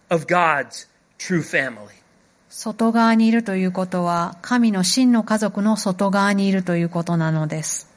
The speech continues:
Speaker 1: Notice that Jesus says that his followers are brothers and sisters and even mothers to him,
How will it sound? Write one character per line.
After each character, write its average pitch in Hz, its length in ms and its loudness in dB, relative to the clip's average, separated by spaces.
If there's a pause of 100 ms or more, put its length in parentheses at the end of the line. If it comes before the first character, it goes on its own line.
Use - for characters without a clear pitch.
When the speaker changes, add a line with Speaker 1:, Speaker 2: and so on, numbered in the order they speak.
(540)
Speaker 1:
Notice 220 500 0
that 165 120 -8
Jesus 226 720 0
says 202 380 0 (340)
that 214 160 2
his 220 240 0
followers 220 720 2
are 180 160 0
brothers 226 920 0 (400)
and 160 160 -2
sisters 233 1120 0 (260)
and 233 140 2
even 247 380 0
mothers 277 580 2
to 196 240 0
him, 135 300 -2